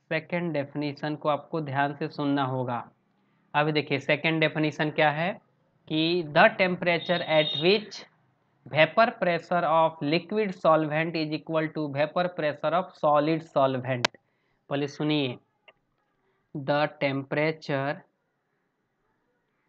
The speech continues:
at which vapor pressure of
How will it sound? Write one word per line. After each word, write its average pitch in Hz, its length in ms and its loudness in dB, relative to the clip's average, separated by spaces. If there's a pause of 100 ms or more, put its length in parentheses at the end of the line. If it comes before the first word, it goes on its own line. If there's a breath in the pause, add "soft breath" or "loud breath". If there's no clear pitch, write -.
(320)
at 139 380 -6
which 147 640 -4 (2750)
vapor 143 540 -2 (200)
pressure 151 640 -2 (120)
of 143 380 2